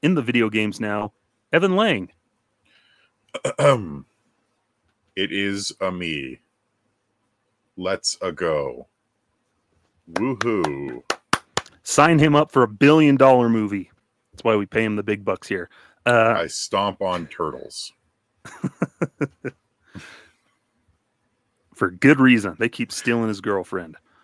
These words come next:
Speaker 1: who
Speaker 2: I don't know,
Speaker 1: doesn't
Speaker 2: Chris Pratt,
Speaker 1: reciprocate at all.
Speaker 2: I know people still make fun of Chris Pratt's performance in, in the Mario movie, but it was, it was fine. He did fine.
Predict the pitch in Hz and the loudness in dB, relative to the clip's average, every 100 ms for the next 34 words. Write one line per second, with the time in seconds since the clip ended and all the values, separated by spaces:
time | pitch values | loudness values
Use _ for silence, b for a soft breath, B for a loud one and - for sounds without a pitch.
0 | _ _ 113 101 - 220 123 196 117 131 | _ _ -2 -2 0 0 4 4 6 6
1 | 127 123 107 110 - - 101 - 104 104 | 6 6 6 4 0 0 -4 0 2 2
2 | 98 87 160 180 147 147 123 110 123 107 | 0 0 2 2 2 -2 -2 -4 -2 0
3 | 98 - 95 90 - 90 - 90 85 - | -2 -2 -6 -6 -8 -10 -8 -6 -6 -8
4 | 85 85 82 85 90 85 80 82 80 76 | -12 -10 -8 -8 -10 -12 -12 -12 -12 -10
5 | 73 73 73 73 69 67 98 - 151 - | -8 -8 -10 -12 -12 -6 -6 -4 -8 -4
6 | 147 117 - - _ 240 202 - - 73 | -2 -4 -10 -16 _ -6 -6 -6 -12 -12
7 | 65 76 71 143 139 - 76 71 73 71 | -12 -14 -8 -2 -2 -4 -10 -8 -10 -12